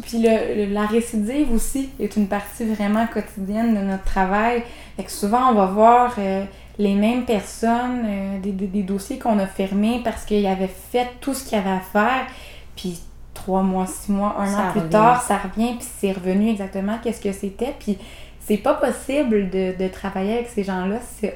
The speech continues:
Speaker 1: si on n'est pas capable de, de lâcher prise, mais
Speaker 2: Mhm.
Speaker 1: aussi d'être patient,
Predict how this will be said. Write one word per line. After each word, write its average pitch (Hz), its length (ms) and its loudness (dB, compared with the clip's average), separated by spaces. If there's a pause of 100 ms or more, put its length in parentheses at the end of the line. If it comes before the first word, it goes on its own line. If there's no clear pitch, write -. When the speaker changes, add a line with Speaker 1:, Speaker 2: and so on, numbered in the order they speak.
(140)
Speaker 1:
si - 220 -12
on 196 60 -2
n'est 190 100 0
pas 233 120 -4
capable 240 360 -2
de, 185 340 0
de 185 80 -2
lâcher 185 320 2
prise, - 220 -8 (200)
mais 208 100 4
Speaker 2:
Mhm. 196 60 6
Speaker 1:
aussi 190 400 2 (240)
d'être 214 280 -2
patient, 202 480 -2